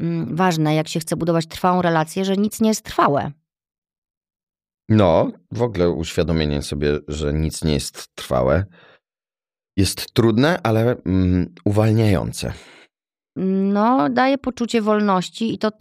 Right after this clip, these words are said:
Speaker 1: o czym też mówiłam na początku, że ja dopiero przy tobie zrozumiałam, co to znaczy miłość i co to znaczy wolność i do-, i też mi trochę zajęło, żeby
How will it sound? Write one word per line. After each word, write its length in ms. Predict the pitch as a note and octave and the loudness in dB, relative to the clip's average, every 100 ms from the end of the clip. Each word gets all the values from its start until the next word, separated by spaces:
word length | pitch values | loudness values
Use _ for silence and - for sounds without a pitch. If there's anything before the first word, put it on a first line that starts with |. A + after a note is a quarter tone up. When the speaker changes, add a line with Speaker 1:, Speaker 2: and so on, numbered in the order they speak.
| - | -6
Speaker 1:
o 100 | G3 | -4
czym 200 | G#3 G3+ | -4 -4
też 180 | G3+ G#3 | -4 -4
mówiłam 260 | G3 G3 | -2 0
na 80 | F#3+ | 0
początku, 460 | F#3+ G3 F#3+ - F#3+ | -2 -2 -4 -4 -2
że 320 | F#3+ F#3+ F#3+ - - _ _ _ _ _ _ F3+ | 2 2 0 -8 -20 _ _ _ _ _ _ -2
ja 180 | G#3+ | 0
dopiero 340 | G#3+ G#3+ B3 B3 | 0 0 0 0
przy 140 | - | -2
tobie 220 | C#4+ A#3+ | -2 0
zrozumiałam, 460 | G#3 F#3+ F#3 F#3 F3+ | 0 0 0 0 0
co 120 | F#3+ | -4
to 120 | F#3 | -6
znaczy 640 | F3 F3 E3 E3 E3+ D#3+ E3 _ _ _ _ _ _ _ _ _ _ - | -4 -2 -2 -2 -2 -2 -4 _ _ _ _ _ _ _ _ _ _ -6
miłość 560 | E3+ G#3 A#3+ D#4 - - | -2 0 2 0 -2 -8
i 40 | |
co 100 | G#3+ | -6
to 100 | G3+ | -2
znaczy 260 | F#3+ E3+ E3+ | -2 0 0
wolność 680 | F3+ F#3 G#3+ B3+ B3+ - - | 2 2 2 0 -2 -8 -6
i 140 | F#3+ | -2
do-, 120 | F#3+ F#3 | -2 -4
i 100 | - | -8
też 220 | F3+ C#4 A#3+ | -4 -2 0
mi 120 | G#3 | 0
trochę 260 | G3 G3 | -2 -2
zajęło, 420 | F3+ F3 F#3 F3+ E3+ | 0 2 2 2 0
żeby 360 | F3 F3 E3+ | 0 2 0